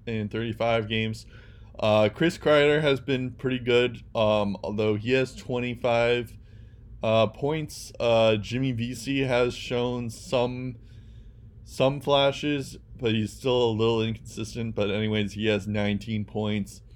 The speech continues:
Uh, Neil Pionk has nineteen points as well. He's kind of replaced Kevin Shattenkirk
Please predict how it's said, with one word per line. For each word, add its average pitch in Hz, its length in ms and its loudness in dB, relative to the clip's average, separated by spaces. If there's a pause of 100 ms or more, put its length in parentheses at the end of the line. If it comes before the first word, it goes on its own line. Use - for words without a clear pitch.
(440)
Uh, 101 180 2
Neil 113 300 2
Pionk 113 580 0
has 107 420 0
nineteen 104 540 -2
points 101 440 -6
as 95 200 -8
well. 107 560 4 (380)
He's 107 180 -4
kind 113 260 0
of 98 140 -2
replaced 101 500 -2
Kevin 104 280 -4
Shattenkirk 104 800 -2